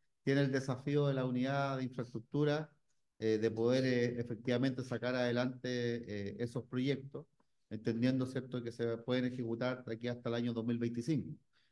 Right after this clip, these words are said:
y por eso que se celebra. Ustedes hoy día también, próximamente, en los próximos días, eh, vamos a estar también haciendo una visita a los establecimientos educacionales.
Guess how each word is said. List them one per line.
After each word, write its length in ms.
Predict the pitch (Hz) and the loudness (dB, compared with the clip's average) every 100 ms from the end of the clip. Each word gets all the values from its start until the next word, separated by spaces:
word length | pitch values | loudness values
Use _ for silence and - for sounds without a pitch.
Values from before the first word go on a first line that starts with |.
| _ - | _ -6
y 100 | 107 | 2
por 160 | 110 | 4
eso 240 | 123 123 120 | 4 2 -2
que 120 | 120 | -2
se 100 | 117 | -2
celebra. 400 | 107 90 85 87 | -4 -4 -4 -6
Ustedes 340 | 87 135 135 | -2 0 2
hoy 120 | 131 | 2
día 260 | 123 139 135 | 2 2 0
también, 580 | 123 127 131 139 139 - _ _ | 0 0 0 -2 -6 -14 _ _
próximamente, 720 | 143 147 147 139 170 139 135 | 4 6 6 8 6 4 -2
en 60 | 123 | -2
los 100 | 120 | -2
próximos 420 | 131 135 131 120 | -2 0 0 2
días, 480 | 143 143 139 127 123 - _ _ _ _ - | 4 4 4 2 -2 -8 _ _ _ _ -2
eh, 100 | 107 | 2
vamos 300 | 120 135 127 | 4 6 4
a 20 | |
estar 240 | 123 135 | 4 2
también 320 | - 120 135 131 | 2 2 4 2
haciendo 340 | 123 131 127 | 2 2 2
una 140 | 123 | 2
visita 800 | 110 107 107 170 170 160 151 139 | 0 -2 0 0 2 0 0 -2
a 160 | 135 123 | -2 0
los 160 | 123 123 | 0 0
establecimientos 640 | 123 123 123 131 131 135 | -2 -2 -2 -4 -4 -4
educacionales. 640 | 131 127 131 135 139 139 | -4 -4 -2 -2 -2 -4